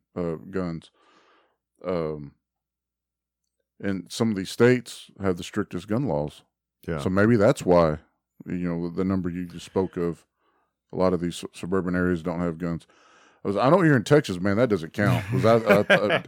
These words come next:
Speaker 2: <laughs>
Speaker 1: I mean, correct me if I'm wrong on this, kinda going off in the weeds here, but, uh, World War One or Two, wasn't there a, a, a, a Chinese, uh, commander? He was on record stating he will not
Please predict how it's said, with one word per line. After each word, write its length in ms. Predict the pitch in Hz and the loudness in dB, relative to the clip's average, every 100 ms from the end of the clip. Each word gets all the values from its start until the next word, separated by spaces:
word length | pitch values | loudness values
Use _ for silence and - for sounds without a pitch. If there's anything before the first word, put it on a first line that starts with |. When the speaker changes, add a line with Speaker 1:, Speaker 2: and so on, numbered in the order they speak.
| - | -12
Speaker 2:
<laughs> 80 | - - _ - | -16 -16 _ -8
Speaker 1:
I 20 | |
mean, 320 | 107 113 110 98 - - 101 | 0 2 2 -2 -16 -16 0
correct 220 | 143 160 | 4 4
me 80 | 131 | 2
if 100 | - | 0
I'm 160 | 107 | 0
wrong 220 | 110 135 110 | 2 2 2
on 160 | 95 | 0
this, 260 | 110 107 - | 2 2 0
kinda 240 | 98 101 | -6 -6
going 200 | 95 104 | -2 -2
off 180 | 101 - | -2 -4
in 40 | |
the 60 | 90 | -6
weeds 320 | 92 120 110 | -2 -2 -2
here, 200 | 95 95 | -4 -4
but, 320 | 85 87 85 - _ _ _ 92 - | -2 -4 -4 -8 _ _ _ -18 -10
uh, 60 | |
World 300 | 90 95 107 | -6 -2 -2
War 200 | 101 98 | 0 -2
One 280 | 90 107 123 | -2 -2 -2
or 80 | 101 | -2
Two, 500 | - 117 113 98 90 _ _ _ _ _ _ _ - | -4 -2 -2 -4 -8 _ _ _ _ _ _ _ -20
wasn't 560 | - - 98 101 104 87 | -18 -8 -4 -4 -4 -2
there 200 | 98 98 | 0 2
a, 380 | 92 87 82 | 2 0 -2
a, 40 | 78 - - - - _ _ _ _ _ _ _ - | -6 -10 -14 -14 -16 _ _ _ _ _ _ _ -18
a, 80 | - | -12
a 60 | 92 | -10
Chinese, 640 | - 104 107 101 98 87 | -4 -2 0 -2 -4 -4
uh, 340 | 90 87 82 78 _ | -2 0 -2 -6 _
commander? 580 | - 92 101 101 104 95 _ _ _ _ _ _ _ _ _ _ - | -8 -4 -4 -2 -6 -8 _ _ _ _ _ _ _ _ _ _ -10
He 140 | 98 | -4
was 220 | 104 95 | -2 -2
on 180 | 98 98 | -2 -2
record 360 | 92 101 98 87 | -2 -2 -4 -8
stating 420 | - 98 101 92 | -2 0 0 -2
he 160 | 95 92 | -6 -6
will 160 | 82 | -6
not 320 | 82 95 101 | -2 0 -2